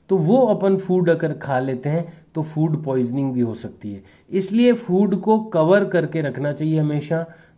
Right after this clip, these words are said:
ढका हुआ रखना चाहिए। पहला उपाय तो ये है। सेकंड जो टिप है वो है store the food, यानी भोजन को स्टोर करें यानी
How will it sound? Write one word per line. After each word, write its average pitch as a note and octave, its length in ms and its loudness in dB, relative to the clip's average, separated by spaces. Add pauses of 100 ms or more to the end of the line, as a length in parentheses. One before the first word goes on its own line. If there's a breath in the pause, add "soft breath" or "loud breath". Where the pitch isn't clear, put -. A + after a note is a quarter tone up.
ढका B2 300 0
हुआ C#3+ 220 2
रखना A2 320 -6
चाहिए। E2 340 -18 (120)
पहला E3+ 240 4
उपाय B2+ 360 -2
तो C#3 140 -4
ये B2+ 160 0
है। F#2 220 -10 (920 soft breath)
सेकंड G#3+ 520 2
जो B3 240 8
टिप A3 380 0
है F3+ 140 6
वो F3 220 4
है D#3+ 340 2 (280 loud breath)
store B3+ 460 4
the A3 180 6
food, G3+ 400 0 (280 loud breath)
यानी F#3+ 200 6
भोजन C#3+ 480 2
को F3+ 280 4
स्टोर F#3+ 480 4
करें F3+ 320 2
यानी F3+ 380 2